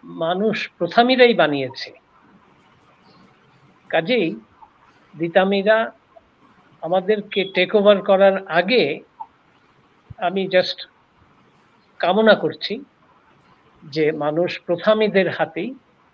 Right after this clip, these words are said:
এইটা থাকবে, আহ, প্রাধান্যটা থাকবে, তাদের কাছে একটা সিক্রেট একটা,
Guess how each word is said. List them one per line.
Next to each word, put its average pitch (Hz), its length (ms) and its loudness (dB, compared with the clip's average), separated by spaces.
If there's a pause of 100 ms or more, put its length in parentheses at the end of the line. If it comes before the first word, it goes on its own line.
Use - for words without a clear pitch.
(1300)
এইটা 139 460 -6
থাকবে, 131 380 -8 (440)
আহ, 127 300 -8 (840)
প্রাধান্যটা 170 560 4
থাকবে, 117 360 -14
তাদের 160 300 -6
কাছে 175 260 -4
একটা 160 280 -4 (520)
সিক্রেট 226 520 2
একটা, 151 380 0